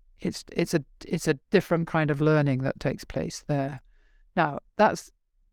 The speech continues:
that's leaving aside, you know, that you need training to do a very particular operation or a very particular user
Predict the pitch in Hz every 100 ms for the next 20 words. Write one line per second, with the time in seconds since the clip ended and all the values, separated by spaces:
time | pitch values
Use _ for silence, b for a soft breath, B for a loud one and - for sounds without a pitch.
0 | _ 226 180 214 214 190 180 170 170 147
1 | 143 - 175 151 139 160 156 165 175 170
2 | 175 160 151 151 151 143 147 139 156 147
3 | - 151 - 147 143 - 143 151 147 143
4 | - 147 143 139 143 143 143 156 147 -
5 | 135 143 143 190 151 147